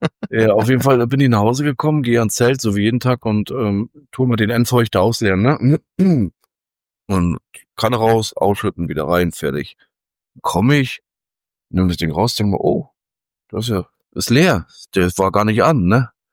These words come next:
Speaker 2: Dann guck ich auf die Luftfeuchtigkeit hier auf dem Handy, ne? Kannst ja alles überwachen.
Speaker 1: Ja, ja.
Speaker 2: Geht, ist oben, ist unten. Also muss der gearbeitet haben. Dann fass ich den Zeltboden an.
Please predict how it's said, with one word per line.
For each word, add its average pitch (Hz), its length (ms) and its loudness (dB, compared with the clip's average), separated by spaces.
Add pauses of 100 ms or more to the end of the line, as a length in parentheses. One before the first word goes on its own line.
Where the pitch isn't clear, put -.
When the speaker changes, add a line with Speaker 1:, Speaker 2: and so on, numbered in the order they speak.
(440)
Speaker 2:
Dann 85 100 -6
guck 107 180 -2
ich 120 80 2
auf 95 100 0
die - 100 -10
Luftfeuchtigkeit 131 840 -2
hier - 200 0
auf 82 140 -2
dem 82 80 -2
Handy, 123 300 0
ne? 120 220 0
Kannst - 260 -8
ja - 100 -4
alles 78 220 -4
überwachen. 87 520 -4 (280)
Speaker 1:
Ja, 113 520 2
ja. 98 100 0 (880)
Speaker 2:
Geht, - 220 -6 (140)
ist - 340 -4
oben, 113 500 2
ist 87 140 -4
unten. 92 480 -2
Also - 260 -14
muss 87 160 -6
der 110 140 0
gearbeitet 120 520 0
haben. 67 300 -2 (680)
Dann 110 120 -4
fass 107 240 -2
ich 107 100 -2
den 90 140 -2
Zeltboden 76 560 -2
an. 58 180 -4